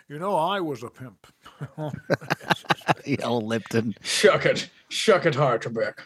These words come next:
Speaker 1: Yes. <laughs> Well, I guess let's, let's, you know what? We're gonna wing a theme. The theme will be substances since,
Speaker 3: There you
Speaker 1: uh,
Speaker 3: go.
Speaker 1: we've started, right?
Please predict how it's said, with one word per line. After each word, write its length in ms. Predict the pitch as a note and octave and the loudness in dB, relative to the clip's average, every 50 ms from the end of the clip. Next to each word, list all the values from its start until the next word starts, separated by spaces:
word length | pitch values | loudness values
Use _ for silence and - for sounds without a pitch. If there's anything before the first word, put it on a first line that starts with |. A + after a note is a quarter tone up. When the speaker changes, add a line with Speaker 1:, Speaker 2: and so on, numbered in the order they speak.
| D3+ C3+ C3 F#3 | -16 -6 -2 -2
Speaker 1:
Yes. 320 | E3+ - - - F#3+ - A2+ | -2 0 0 -2 -2 -2 -2
<laughs> 40 | - E3 - - - D3+ - - - C4+ - - - _ _ _ _ _ - - - - - - - - - - - - - - - - - _ _ - | -4 -4 -4 -2 -4 -4 -4 -6 -10 -20 -20 -20 -20 _ _ _ _ _ -20 -20 -20 -20 -20 -20 -20 -20 -20 -20 -20 -20 -20 -20 -20 -20 -20 _ _ -6
Well, 640 | D3 D#3 F3+ G3 A3 A#3+ B3+ C#4 C#4+ C4 - - _ _ _ _ _ _ _ _ _ _ - | 0 4 6 6 6 6 4 4 2 0 -2 -6 _ _ _ _ _ _ _ _ _ _ -8
I 200 | E3+ F3+ A3 G#3+ | -2 -2 0 2
guess 200 | C4+ D#4+ - - | 2 2 2 4
let's, 640 | G3+ C4 E4 E4 - - - - - - F3 F#3 | 4 4 4 2 0 -4 -6 -6 -8 -8 -4 0
let's, 260 | A3 D4 - - - | 2 2 2 2 -2
you 80 | A3 A#3+ | 2 4
know 120 | D4 D4 | 6 8
what? 200 | D4 D4+ - - - G#3+ G#3 B3 C4+ | 8 6 4 2 -2 0 0 2 4
We're 140 | G#3+ G#3 A#3 | 4 4 4
gonna 160 | C4 B3+ B3 | 4 4 4
wing 240 | A#3+ C4+ C#4+ C4+ C4 | 4 4 4 6 4
a 60 | A3+ | 2
theme. 380 | - - B3+ C#4+ D4+ E4 E4 D4+ | 2 2 2 4 4 4 2 2
The 120 | B3+ G#3+ | 2 2
theme 300 | D#3 - C#4+ D4 D4 C#4+ | 4 4 4 4 6 6
will 100 | D4 C#4 | 6 6
be 160 | A#3+ C4 A#3+ | 6 6 4
substances 920 | F3+ - - F4 F4 - - - A#3 G#3 E3 - F3 D#3 C3+ B2 - - - G3 | 2 4 4 4 4 4 2 -4 -4 -4 -2 -2 -2 -4 -4 -6 -10 -12 -10 -8
since, 380 | - - F#3+ F#3+ F#3 D3+ - | -2 0 0 2 2 2 4
Speaker 3:
There 240 | G3+ G#3 A3 A3 G3 | 6 6 8 8 6
you 60 | D#3 | 6
Speaker 1:
uh, 320 | F3 F3 E3 D#3+ D#3 D3+ D3+ | 6 6 4 4 2 2 0
Speaker 3:
go. 140 | D#3+ D#3+ | -4 -6
Speaker 1:
we've 280 | D#3+ D#3+ F3+ F#3 E3+ C#3+ | 0 2 2 2 2 0
started, 420 | - - G3+ G3 G3+ G#3+ A#3+ A3+ | 0 2 4 4 4 4 2 0
right? 260 | G3+ F#3+ G#3 C#4 D4+ | 2 2 2 2 0